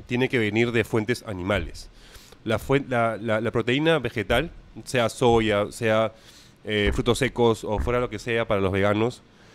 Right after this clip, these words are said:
eh, no es, no tiene la misma cantidad de aminoácidos, no tiene el mismo valor nutricional y, y la calidad de proteína no es la misma que la de una fuente animal. Entonces, la, la proteína siempre tiene que venir de fuentes animales,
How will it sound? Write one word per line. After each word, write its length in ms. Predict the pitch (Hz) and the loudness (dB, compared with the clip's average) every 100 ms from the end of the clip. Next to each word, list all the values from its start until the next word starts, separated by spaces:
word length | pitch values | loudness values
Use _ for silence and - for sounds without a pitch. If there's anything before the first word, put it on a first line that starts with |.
| _ - | _ 0
eh, 180 | 104 98 - | 2 2 -2
no 480 | 127 120 131 135 131 | -2 4 6 8 6
es, 240 | 131 - | 2 0
no 140 | 131 123 | -2 0
tiene 420 | 135 135 131 123 | 2 2 2 0
la 100 | 110 | -2
misma 200 | 110 123 | 0 0
cantidad 300 | 120 104 113 | 0 0 0
de 60 | 110 | 2
aminoácidos, 460 | 104 101 - 110 | 2 0 0 -4
no 100 | 110 | -4
tiene 220 | 101 110 107 | -2 0 0
el 60 | |
mismo 120 | 110 104 | 0 -2
valor 140 | 98 | -4
nutricional 380 | 95 95 98 101 - - - - | -8 -2 -2 -2 -8 -20 -20 -8
y, 240 | 127 120 - | -2 0 0
y 20 | |
la 100 | 120 | 0
calidad 280 | 113 113 120 | 2 2 4
de 60 | 135 | 4
proteína 260 | 127 123 | 2 0
no 80 | 123 | 2
es 60 | 120 | 2
la 100 | 110 | 0
misma 420 | 127 131 110 107 - - - - | 0 -2 -2 -2 -6 -20 -20 -10
que 80 | 101 | -6
la 220 | 95 95 | -4 -4
de 80 | 95 | -4
una 200 | 104 104 | -4 -4
fuente 220 | 110 101 | -2 -2
animal. 300 | 95 92 87 | -2 0 0
Entonces, 280 | 82 98 95 | -4 -8 -2
la, 180 | 101 110 | -2 0
la 160 | 113 | -2
proteína 360 | 110 107 139 135 | -2 0 0 0
siempre 520 | - - 180 180 160 | -4 -2 0 2 0
tiene 240 | 135 139 | 0 -2
que 60 | 131 | 0
venir 160 | 117 120 | 0 0
de 60 | |
fuentes 180 | 127 113 | -2 -4
animales, 520 | 107 98 90 69 - | -2 -2 -4 -6 -16